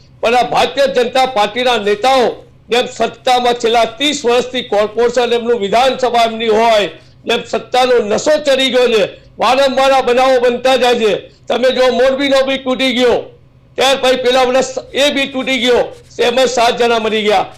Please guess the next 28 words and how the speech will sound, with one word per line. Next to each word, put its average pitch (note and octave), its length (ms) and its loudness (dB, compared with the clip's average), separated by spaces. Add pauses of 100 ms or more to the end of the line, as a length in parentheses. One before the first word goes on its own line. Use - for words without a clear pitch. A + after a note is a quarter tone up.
(120)
આ A#3+ 120 -2
ખોખરાનો C#4 680 2
બ્રિજ C#4 280 0 (540)
છેલ્લા B3 220 2
ત્રણ C#4 480 0
વર્ષથી C4+ 480 0
સંપૂર્ણ B3 640 -2
ફેલ B3 380 0
કરી A#3+ 180 0
કરોડો C#4 640 0
રૂપિયા B3 760 0
આજે A#3 300 0
તમારા A#3 520 0
મારા G#3+ 320 2
ટેક્સના G#3+ 520 -2
રૂપિયા A3 560 -2 (240)
વેડફાઈ C4+ 460 2
રહ્યા B3 220 2
છે. D3 180 -6 (360)
છતાંય C#4 380 2 (340)
ભારતીય A3+ 420 0
જનતા G#3 420 0
પાર્ટીના G3+ 540 0
નેતાઓ G3 500 0
કુંભકર્ણની A3 720 -2
નિંદામાં G3+ 500 0
સૂતેલા G3+ 420 -2
હોય, A3+ 280 2